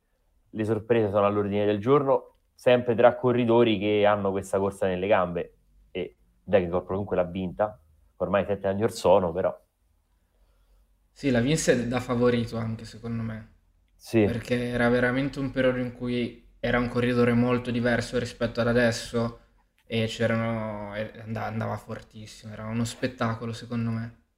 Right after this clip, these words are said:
Speaker 1: Era l'epoca dei velocisti tedeschi, perché c'era, cioè dei ciclisti tedeschi, c'era lui, c'era Kittel, c'era Tony Martin, eh, una fase prospera per il ciclismo, il movimento tedesco.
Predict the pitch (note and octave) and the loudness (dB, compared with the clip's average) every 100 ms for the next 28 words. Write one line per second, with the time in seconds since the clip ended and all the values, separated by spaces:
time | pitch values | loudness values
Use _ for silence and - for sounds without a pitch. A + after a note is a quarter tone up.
0 | _ A#2+ B2 C#3 D3+ C#3 C#3 C3 C3+ C3 | _ 12 12 12 12 12 10 8 8 4
1 | B2+ C#3 - C3 C3+ A2 - - G2 G2 | 2 -2 0 0 2 0 -2 -6 -6 -4
2 | - G2+ A2 G#2+ G#2+ B2 G2+ G#2+ A2 A#2+ | -6 -4 0 2 2 2 0 -2 -2 -4
3 | A#2 A#2+ A#2 B2 G2 - F#2+ G#2 A#2 C3 | -4 -2 0 0 -2 -4 -4 -2 0 -2
4 | G#2+ G#2 G2 B2+ A#2 - G#2+ G#2 G2+ G#2 | 0 0 0 -4 -4 2 2 2 0 2
5 | G#2 A2 A2 B2 A#2 - - G#2 G#2+ G#2 | 2 0 2 2 0 -4 -6 -6 -2 0
6 | G2+ G2+ G2 G2 G2 F#2+ _ _ _ _ | 0 -2 -2 -2 -4 -8 _ _ _ _
7 | _ _ _ _ _ - A2 A2+ A2 G#2+ | _ _ _ _ _ 0 4 4 4 10
8 | A2 G#2+ - G2 F#2+ G2 F#2+ F#2+ F#2+ F#2 | 10 10 6 4 4 4 0 0 -2 -2
9 | - G2 F#2 F#2+ F#2 F#2+ F#2+ F#2+ G2 G2 | -8 -10 -6 -4 -4 -4 -6 -6 -6 -6
10 | F#2 F#2+ F#2 F2+ F2+ - F#2 - | -6 -6 -4 -4 -6 -8 -10 -10